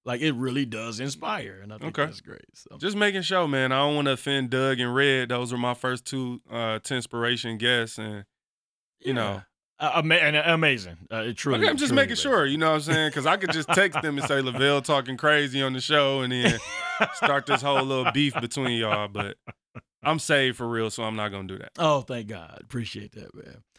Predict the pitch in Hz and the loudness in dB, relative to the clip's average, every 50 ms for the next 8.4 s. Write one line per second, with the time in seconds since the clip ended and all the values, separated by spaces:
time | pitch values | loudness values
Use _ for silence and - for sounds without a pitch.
0 | - - - - - - 302 311 311 311 311 320 311 247 156 196 196 - - 262 | -20 -20 -20 -4 2 4 4 4 4 2 2 2 2 2 2 0 -2 0 2 2
1 | 240 226 214 208 202 202 - - 277 - 587 571 539 523 - _ _ - 190 190 | 4 4 4 4 2 0 -4 -6 -2 2 2 2 2 0 -2 _ _ -6 -4 -4
2 | 190 - 254 262 - 214 185 220 202 185 185 185 170 160 131 - 156 143 131 135 | 0 0 0 0 0 -2 -4 -4 -4 -2 -2 -2 -2 -2 0 0 0 -2 -2 -2
3 | 135 139 135 135 135 131 - - 123 135 135 139 139 139 123 123 135 123 - - | 0 2 2 2 2 0 -4 -4 -4 -2 0 0 0 0 -2 -2 -2 -2 0 -2
4 | - - - - 185 185 180 135 135 135 123 104 104 104 - - 73 - - - | -2 -2 0 2 2 2 2 0 -2 -6 -8 -8 -10 -14 -14 -14 -16 -18 -20 -18
5 | - - - - _ _ _ _ _ _ _ _ _ _ _ _ - - - - | -16 -16 -16 -16 _ _ _ _ _ _ _ _ _ _ _ _ 2 6 6 8
6 | - 302 320 311 269 214 170 147 139 147 185 262 330 311 233 196 196 226 180 262 | 8 8 6 6 6 4 2 0 -2 -2 -2 -2 -4 -6 -10 -14 -10 -4 0 2
7 | 277 - 285 247 202 190 226 208 196 180 - - 202 190 190 180 175 170 165 160 | 2 2 2 2 2 2 2 2 4 2 2 2 4 4 4 4 4 4 2 2
8 | 156 151 151 147 139 143 131 | 2 0 0 -2 -4 -6 -8